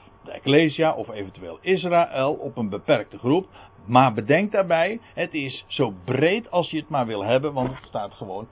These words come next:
voor de hele kosmos. Voor de heel de wereld. Niet alleen voor de onze, maar voor heel de wereld. Dus onze, dat kan je gewoon, eh, betrekken op heel het mensdom.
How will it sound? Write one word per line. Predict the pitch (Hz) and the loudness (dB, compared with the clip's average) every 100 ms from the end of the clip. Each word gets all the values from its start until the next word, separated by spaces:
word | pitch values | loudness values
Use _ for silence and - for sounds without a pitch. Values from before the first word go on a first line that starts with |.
| - | -16
voor | - | -12
de | 95 | -8
hele | 98 92 | -6 -8
kosmos. | 92 - - - - - _ _ _ _ _ _ _ _ | -12 -16 -18 -12 -14 -14 _ _ _ _ _ _ _ _
Voor | 131 113 | -4 -4
de | 95 _ | -6 _
heel | - 123 151 180 202 208 220 180 | -8 2 4 6 4 2 -2 -8
de | 131 185 196 | 0 2 0
wereld. | 185 175 127 95 98 | 0 0 0 -4 -4
Niet | 143 196 233 302 302 - | 2 6 8 8 6 2
alleen | 143 120 107 101 | 0 0 -2 -4
voor | 95 92 | -8 -10
de | |
onze, | 95 104 104 - - - | -10 -12 -14 -20 -20 -20
maar | - 98 | -14 -14
voor | 92 - | -14 -20
heel | - 92 110 113 110 113 | -14 -4 0 0 0 -4
de | 120 | -10
wereld. | 110 92 - - - - - - - - - - - - - - | -10 -12 -14 -20 -20 -20 -20 -20 -20 -20 -20 -20 -20 -20 -20 -4
Dus | 156 160 - | 2 2 4
onze, | 190 196 - 156 156 - - | 2 2 2 0 0 -8 -12
dat | - 147 | 2 2
kan | - 143 | 6 4
je | 123 | 4
gewoon, | 113 120 113 113 - | 2 2 4 0 -4
eh, | 110 101 | -6 -6
betrekken | 107 120 120 107 107 107 | -4 -2 -2 -2 -8 -6
op | 104 - | -10 -10
heel | - - 120 127 127 | -12 -4 0 0 -2
het | - 110 - - | -8 -8 -8 -4
mensdom. | 110 120 98 101 113 | 2 2 2 -4 -4